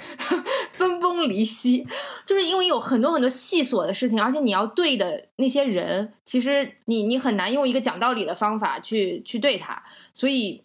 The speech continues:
就是我，我，我看到就是因为装修吵架的，然后因为装修互相推卸责任的 <laughs> 夫妻很多，然后，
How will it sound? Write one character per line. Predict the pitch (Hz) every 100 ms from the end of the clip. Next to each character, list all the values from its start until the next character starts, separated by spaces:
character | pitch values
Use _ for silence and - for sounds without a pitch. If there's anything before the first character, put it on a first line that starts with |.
| _ -
就 | - 262
是 | 240 208 180 -
我， | -
我， | - - -
我 | 214
看 | 262
到 | 294
就 | 269 269
是 |
因 | 262 285
为 | 269
装 | 277
修 | 269 285
吵 | - 196
架 | 226 247 220
的， |
然 | 190
后 | 208
因 | 247
为 | 262
装 | 262 262
修 | 277
互 | 277
相 | 247 262
推 | 254 302
卸 | 269 277
责 | - 190
任 | 214 311 269
的 | 220 220 -
<laughs> | - 349 -
夫 | 285
妻 | - 294 339 466 587 -
很 | - 262 220
多， | 240 285 302 349 330 - 523 640 - -
然 | 269
后， | 277 -